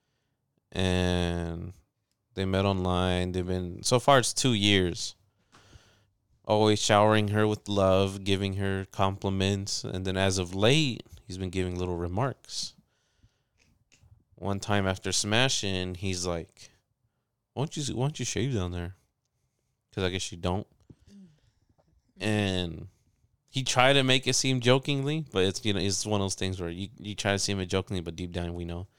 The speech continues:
Um, and she's like, "What do you mean?" And he's like, "Oh, just forget it." And then it just got a little more and more, and he just started being more like, what, what's the word? Like, uh,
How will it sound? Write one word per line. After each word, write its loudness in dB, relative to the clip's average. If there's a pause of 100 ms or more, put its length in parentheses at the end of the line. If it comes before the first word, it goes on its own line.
(540)
Um, 2 (1160)
and -2
she's -4
like, -2
"What 0
do 2
you 0
mean?" 2
And 0
he's -6
like, -6
"Oh, -2
just -2
forget -2
it." -4 (960)
And -4
then 0
it -2
just -6
got 2
a -4
little -2
more 2
and 0
more, 2
and 0
he -6
just -4 (260)
started -2
being -4
more -2
like, -6 (1600)
what, -8
what's -4
the -4
word? -2
Like, -8
uh, -6